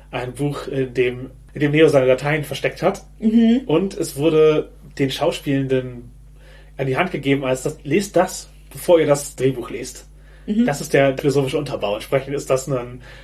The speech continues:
Speaker 1: ich glaube, das Relevanteste. Es gibt natürlich noch andere Aspekte und sie haben da einen, und ja, also im Wesentlichen dreht sich halt die Simulationstheorie halt um die Wahrnehmung von Realität.
Speaker 2: Mhm.
Speaker 1: Und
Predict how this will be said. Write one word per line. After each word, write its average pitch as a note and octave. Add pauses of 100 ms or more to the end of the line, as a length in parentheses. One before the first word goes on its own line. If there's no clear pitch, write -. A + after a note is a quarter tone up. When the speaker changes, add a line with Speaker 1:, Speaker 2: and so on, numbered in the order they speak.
(100)
Speaker 1:
ich -
glaube, C3+
das C3
Relevanteste. C3+
Es A#2
gibt -
natürlich C3+
noch B2
andere C3+
Aspekte E3
und C3
sie A#2+
haben C#3
da A#2+
einen, A2+ (600)
und D3
ja, C3+ (160)
also C3
im C3+
Wesentlichen D3 (1000)
dreht C#3+
sich C#3+
halt C3
die B2+
Simulationstheorie A#2+
halt G#2+
um A2+ (420)
die C#3
Wahrnehmung B2
von A2+
Realität. G#2 (340)
Speaker 2:
Mhm. B3+ (760)
Speaker 1:
Und C3